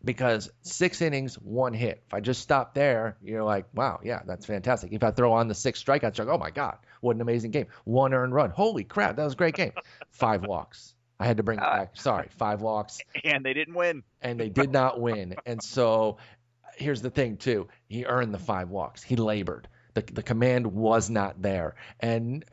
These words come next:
Speaker 1: neither was the velocity, and I, I list that second on the two because that's less of a concern to me because we've been seeing his velocity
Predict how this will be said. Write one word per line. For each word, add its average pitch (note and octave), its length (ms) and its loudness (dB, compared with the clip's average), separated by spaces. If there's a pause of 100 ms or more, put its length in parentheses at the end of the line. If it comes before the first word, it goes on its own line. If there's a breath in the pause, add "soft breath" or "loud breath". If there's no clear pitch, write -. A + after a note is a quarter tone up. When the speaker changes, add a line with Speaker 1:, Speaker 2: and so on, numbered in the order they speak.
(160 loud breath)
Speaker 1:
neither F#3 420 4
was F#3 140 2
the E3 60 2
velocity, D3 520 2
and C#3+ 80 0
I, A#2+ 200 -4
I B2 40 -4
list C3 320 -4
that C#3 220 2
second C3 400 -2
on B2+ 120 -2
the A2+ 80 -4
two C3+ 280 -4
because A#2 260 -4
that's A#2 300 0
less A2 260 0
of A#2 100 -6
a A#2 60 -2
concern A2+ 440 -4
to - 100 -10
me C3 80 -2
because A#2 200 -6
we've D#3+ 120 4
been D#3 100 2
seeing C3 260 -2
his A#2+ 180 2
velocity A2 640 2